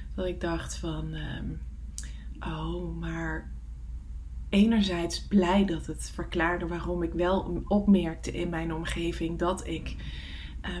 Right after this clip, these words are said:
minder energie heb." Ehm, maar ik, eh, ik had bijvoorbeeld ook dat ik bij mijn twee jongste broertjes ontdekte dat die ook projector zijn. Nou,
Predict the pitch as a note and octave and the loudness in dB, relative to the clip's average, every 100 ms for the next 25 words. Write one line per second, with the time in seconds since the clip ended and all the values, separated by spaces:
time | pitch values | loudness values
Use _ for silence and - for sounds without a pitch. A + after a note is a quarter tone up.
0 | F3+ F#3+ F#3 F3+ F3+ F3 F3 - G#3+ A3 | 0 0 0 -2 -4 -4 0 4 6 8
1 | C#4 E4+ - - - - - - - G#3 | 6 4 -2 -8 -10 -8 -8 -8 -8 -6
2 | F3+ F3 F3 F3 F3+ G3+ - G#3 G3+ A3+ | -4 -4 -4 -4 -2 -2 4 12 12 12
3 | C4 B3 - A#3+ - - - - A3+ G#3 | 8 6 4 0 -2 -6 -6 -2 -2 -2
4 | - - - G#3 G#3+ G#3+ G3+ G3+ G3+ G3+ | -6 -8 -2 2 2 2 2 4 4 2
5 | - A#3+ - F#3+ F#3 - F3+ F3+ F3+ - | 0 0 0 -2 -2 -2 -2 -2 -4 -2
6 | F#3 F#3 G#3 G#3 G#3 E3+ F3 - F#3 F3 | 0 4 4 4 0 0 -2 -4 -6 -4
7 | E3 - E3+ - E3 F3 - F#3 E3 D#3+ | -4 -4 -4 -2 -2 -2 -2 -2 -2 -4
8 | E3 D#3 E3 D#3+ D#3+ E3 E3+ | -6 -4 -4 -4 -4 -4 -4